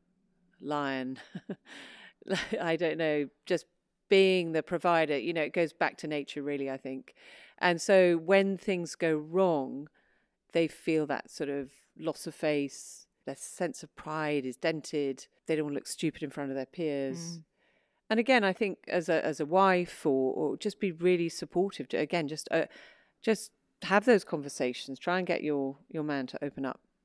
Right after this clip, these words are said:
Speaker 1: and
Speaker 2: Mm.
Speaker 1: ha-, and talk to you. And it, and if he won't talk to you, then maybe talk to one of his mates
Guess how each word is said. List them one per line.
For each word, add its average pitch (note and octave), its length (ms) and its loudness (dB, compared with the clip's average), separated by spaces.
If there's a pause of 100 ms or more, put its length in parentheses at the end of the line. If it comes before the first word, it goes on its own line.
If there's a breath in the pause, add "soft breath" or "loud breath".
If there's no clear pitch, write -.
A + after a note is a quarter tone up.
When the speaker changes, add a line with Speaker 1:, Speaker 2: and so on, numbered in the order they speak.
(100)
Speaker 1:
and E3+ 160 -4
Speaker 2:
Mm. D#3 60 -10
Speaker 1:
ha-, D3 140 -6
and C#3 160 -6
talk - 260 -6
to - 120 -6
you. C3+ 80 0
And D3 100 -2
it, D#3+ 100 -4 (380 loud breath)
and G3 160 4
if G3+ 160 8
he G#3 100 4
won't A3+ 260 8
talk G#3+ 240 2
to F3+ 120 -8
you, F#3 320 4
then E3+ 360 2
maybe E3 600 2
talk - 200 -4
to - 60 -20
one E3 120 0
of D3+ 60 0
his D3 140 -2
mates F3 680 0